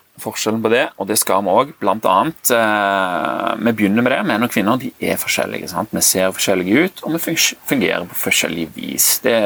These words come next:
det vet vi jo, sant? Men hvis vi ser dette her fra et evolusjonært pers-, perspektiv, så kan vi også skjønne at vi har forskjellig tilnærming til sex, og det er gjerne ikke noe sånn som vi tar for en selvfølge i det daglige. Menn vil oftere ha sex, og en god grunn til det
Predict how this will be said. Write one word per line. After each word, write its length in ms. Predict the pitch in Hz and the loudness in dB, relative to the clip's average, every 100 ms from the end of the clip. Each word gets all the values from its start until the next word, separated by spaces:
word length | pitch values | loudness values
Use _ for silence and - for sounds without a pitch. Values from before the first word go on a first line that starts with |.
| 98 | 4
det 80 | 95 | 2
vet 240 | - - | 0 -10
vi 80 | - | -10
jo, 80 | - - | -10 -2
sant? 300 | 85 - - - - - - | -2 -2 -16 -18 -18 -16 -2
Men 100 | 110 | -2
hvis 120 | 131 | 0
vi 80 | 127 | 0
ser 200 | 139 135 | 2 0
dette 160 | - 107 | 2 0
her 120 | 113 | 2
fra 140 | 107 | 0
et 100 | 104 117 | 0 -2
evolusjonært 480 | 110 - 156 214 - | -2 0 0 -2 -4
pers-, 280 | 151 - - - | -2 -2 -4 -4
perspektiv, 520 | 139 151 - - - | -4 -4 -4 -6 -2
så 120 | - - | -4 0
kan 120 | 117 | -2
vi 80 | - | 0
også 300 | - - - | 0 0 0
skjønne 220 | 80 71 - | -2 -6 -8
at 80 | - | -10
vi 80 | 90 | -10
har 140 | 87 - | -10 -6
forskjellig 360 | - 87 101 - | -6 -4 -6 -4
tilnærming 520 | - 92 107 117 120 | -4 -2 -2 -4 -6
til 120 | - | -2
sex, 440 | - - 160 - - | 0 0 0 -2 -2
og 80 | 107 | 0
det 120 | 131 151 | 0 2
er 80 | |
gjerne 240 | 123 85 90 | 0 0 -2
ikke 160 | - | -4
noe 200 | 82 82 - | -4 -2 -4
sånn 80 | - | -4
som 80 | - | -6
vi 80 | - | -4
tar 160 | - - | -4 -4
for 120 | - | -2
en 80 | - | -2
selvfølge 680 | 85 - - 85 85 87 - - - - | -2 -8 -8 -6 -2 -4 -6 -18 -20 -14
i 80 | - | -4
det 80 | 82 | 0
daglige. 360 | - - 78 71 - - - | 0 -2 -6 -8 -8 -20 -8
Menn 380 | 113 139 175 175 _ _ _ | 0 0 0 -6 _ _ _
vil 340 | 101 117 120 123 - - | 0 2 2 -4 -10 -4
oftere 440 | 101 - - 82 92 | -4 -2 -2 -2 -2
ha 160 | 82 78 | -4 -2
sex, 480 | - - - - - - - | 0 0 0 -2 -4 -10 -10
og 100 | - | 2
en 80 | 165 | 2
god 200 | 117 123 | 4 2
grunn 160 | 104 113 | 4 2
til 160 | - | 0
det 80 | 87 | -2